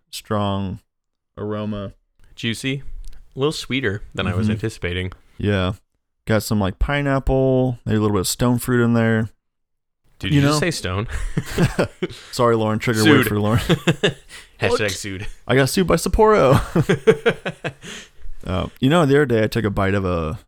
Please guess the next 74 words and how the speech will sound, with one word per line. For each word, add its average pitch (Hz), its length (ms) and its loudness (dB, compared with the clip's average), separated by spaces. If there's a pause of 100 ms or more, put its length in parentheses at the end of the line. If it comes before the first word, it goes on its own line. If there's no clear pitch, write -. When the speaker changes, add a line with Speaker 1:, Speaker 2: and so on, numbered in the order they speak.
(160)
Speaker 1:
like, - 100 -8
a 92 80 -4
really 92 420 -4
overripe 98 460 -2
peach, - 440 -4 (440)
Speaker 2:
I - 20 -10
Speaker 1:
and - 80 0
Speaker 2:
thought 107 60 4
Speaker 1:
as 95 80 2
Speaker 2:
you - 40 2
Speaker 1:
I 101 40 4
Speaker 2:
were - 20 2
Speaker 1:
was 95 100 0
Speaker 2:
gonna - 80 -6
say 123 60 4
a 120 40 4
Speaker 1:
taking, 117 120 -2
Speaker 2:
stone. 90 340 -2
<laughs> - 0 -
Speaker 1:
<laughs> - 40 -4
Speaker 2:
I 208 40 4
was - 120 6
Speaker 1:
I 214 60 6
Speaker 2:
like, 120 120 6
Speaker 1:
was - 160 2
taking 117 240 0
a 101 40 -2
bite 92 200 -2
of 85 80 -4
a 85 40 -4
stone. 92 520 -4 (720)
I 104 60 -2
had 92 100 0
stone 92 300 -4
soup. 92 320 -4
Speaker 2:
Broke 98 180 -2
your 87 80 -10
teeth. 90 320 -10 (640)
Speaker 1:
Yeah, - 120 -6
I - 20 -4
Speaker 2:
Uh, 90 80 -4
Speaker 1:
had 101 80 0
Speaker 2:
what 98 40 2
Speaker 1:
no - 20 -
Speaker 2:
were 101 100 2
you 107 80 4
Speaker 1:
teeth 104 80 2
Speaker 2:
doing 101 80 0
about 104 120 2
Speaker 1:
now. 98 40 2
Speaker 2:
your 95 100 -2
peach? - 340 -8
You 90 100 -8
were 90 40 -10
biting 92 280 -10
a 87 40 -12
peach? 92 440 -12
Speaker 1:
Yeah, 113 140 4
I 107 40 4
had 120 140 2
a, 110 380 2
uh, - 40 -4
a - 20 -2
really 110 280 2
overripe 101 580 0
peach 107 240 -2
that 104 60 -4
I 95 40 -2
took 107 140 -6
a 95 80 -4
bite 95 220 -2
out 92 160 0
of, 92 420 -4
and 98 320 -2